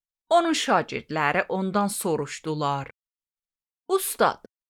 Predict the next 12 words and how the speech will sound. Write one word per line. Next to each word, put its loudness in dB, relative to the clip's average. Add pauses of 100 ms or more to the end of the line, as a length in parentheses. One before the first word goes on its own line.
(240)
kimin 2
günahı 4
üzündən -4
bu -2
adam 0 (160)
kor 4
anadan -2
oldu? -8 (1500)
Onun 4
özünün, 2 (1500)
yoxsa 2
ata-anasının?" -2